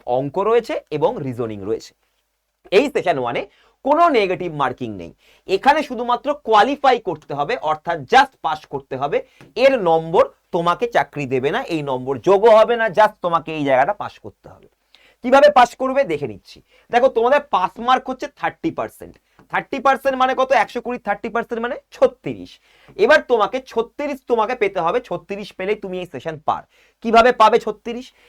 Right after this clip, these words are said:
দেখো, তুমি যদি শুধু অঙ্ক করো বা শুধু রিজনিং করো, তাহলেও তুমি ছত্রিশ যদি তুলে দাও,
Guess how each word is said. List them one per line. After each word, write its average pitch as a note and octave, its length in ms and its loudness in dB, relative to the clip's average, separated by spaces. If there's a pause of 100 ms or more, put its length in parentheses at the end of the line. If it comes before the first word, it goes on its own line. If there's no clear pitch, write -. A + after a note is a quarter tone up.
(140)
দেখো, F#3+ 260 4 (280)
তুমি A3 180 -6
যদি B3+ 180 -6
শুধু C4 400 -4
অঙ্ক A#3 320 4
করো F3 300 0
বা F3+ 140 2
শুধু B3 340 -6
রিজনিং F#3 400 -2
করো, E3 300 -2 (340)
তাহলেও G#3 380 6
তুমি B3 340 -4 (220)
ছত্রিশ G3 480 -6
যদি F3+ 140 -6
তুলে E3+ 220 -6
দাও, A#3 260 4